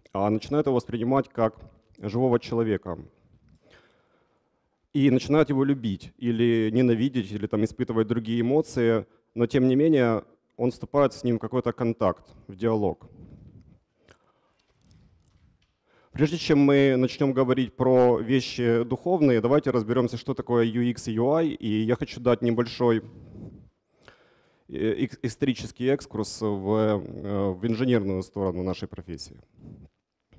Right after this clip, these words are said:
А вообще говоря, я буду рассказывать не только про дизайн интерфейсов, я буду рассказывать про дизайн в принципе, затрагивая более широкую тему. Иногда нам полезно посмотреть на себя со стороны и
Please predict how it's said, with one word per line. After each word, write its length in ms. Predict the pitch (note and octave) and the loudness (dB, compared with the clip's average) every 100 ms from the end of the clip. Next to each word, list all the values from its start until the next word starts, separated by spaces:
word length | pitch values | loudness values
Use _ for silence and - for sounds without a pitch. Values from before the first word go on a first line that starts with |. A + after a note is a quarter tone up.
| - - - - - - | -20 -20 -20 -20 -20 -6
А 140 | A2 A#2 | 2 4
вообще 260 | A#2+ A3 | 4 2
говоря, 380 | G3+ D#3+ C3+ B2+ | 4 6 8 8
я 100 | C3+ | 6
буду 320 | C#3+ D#3 C#3 - _ _ _ | 4 2 0 -6 _ _ _
рассказывать 540 | C3 A#2+ F3 D3 C#3 | -4 0 2 4 4
не 120 | C3 C#3 | 4 4
только 300 | E3 B2+ A#2 | 2 2 0
про 180 | B2 | -2
дизайн 400 | A2+ A2 A#2+ A2+ | -2 0 2 4
интерфейсов, 580 | A#2+ C3 C3 F#3+ F#3 A#2+ | 2 -2 -2 -2 0 -2
я 120 | G#2+ | -2
буду 160 | B2+ B2 | -2 0
рассказывать 380 | A#2+ C#3 B2 A2+ | -2 0 0 0
про 120 | C3 | -2
дизайн 340 | A#2+ B2 B2+ | -2 2 2
в 80 | A2+ | 2
принципе, 560 | - A#2 G#2 - E2 D#2 - _ - - - _ _ _ _ _ _ _ _ _ _ _ _ - | -2 -2 -2 -6 -12 -12 -16 _ -20 -20 -20 _ _ _ _ _ _ _ _ _ _ _ _ -14
затрагивая 600 | F#2+ A2+ B2+ A#2+ A#2 A#2 | -6 2 4 4 4 2
более 300 | A2 A#2 G#2+ | 4 4 4
широкую 480 | - G2 G2 G#2 F2+ | 2 -4 -4 -4 -6
тему. 340 | F#2 F2 F2 A2 - - | -6 -8 -10 -16 -20 -4
Иногда 260 | C3 C#3 | 0 2
нам 160 | G3 F#3+ | 4 4
полезно 540 | E3+ E3 D3+ D#3 D3 | 4 4 6 6 6
посмотреть 460 | C#3 C#3+ D3+ D3+ D3+ | 4 0 0 0 2
на 100 | C#3+ | 2
себя 220 | - C#3+ | 0 0
со 120 | C3+ | 0
стороны 480 | C3 D3 D3 E3+ F#3+ | -2 2 4 6 4
и 160 | D3 | 4